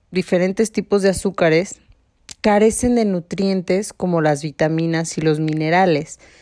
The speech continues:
Las vitaminas y los minerales se encuentran en alimentos reales por lo general o en la mayoría de los alimentos. Y estos nutrientes son los que ayudan a nuestro cuerpo a funcionar correctamente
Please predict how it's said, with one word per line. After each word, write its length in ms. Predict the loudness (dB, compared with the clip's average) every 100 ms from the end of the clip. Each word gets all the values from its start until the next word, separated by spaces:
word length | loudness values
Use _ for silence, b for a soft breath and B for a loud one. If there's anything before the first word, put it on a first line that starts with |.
| b b b b
Las 160 | 0 0
vitaminas 540 | 0 0 0 0 0
y 40 | 0
los 160 | 0
minerales 720 | 0 -2 2 4 6 4 2 -2
se 120 | -6
encuentran 480 | -4 -4 -4 -4 -4
en 160 | -2
alimentos 500 | -2 -2 -2 -4 -4
reales 400 | 0 0 0 -4
por 180 | -6 -4
lo 100 | -4
general 580 | -6 -6 -2 2 2 2
o 40 |
en 100 | -2
la 60 | -2
mayoría 380 | -4 -4 -4 -2
de 80 |
los 220 | -2 -2 -2
alimentos. 720 | -2 0 0 2 0 -2 -6 b b b b b b b _ _
Y 640 | 0 2 2 2 0 -2 0
estos 320 | 0 2 2
nutrientes 760 | 2 0 2 2 2 2 2 2
son 200 | 0 0
los 160 | -2 0
que 100 | 2
ayudan 280 | 4 2
a 80 | 2
nuestro 340 | -2 -4 -6 -2
cuerpo 500 | 2 2 2 0 0
a 80 |
funcionar 640 | 0 -6 -8 -4 -4 -4 -4
correctamente 1300 | -4 -2 -2 -4 -4 -2 0 -2 -2 -2 -6 -8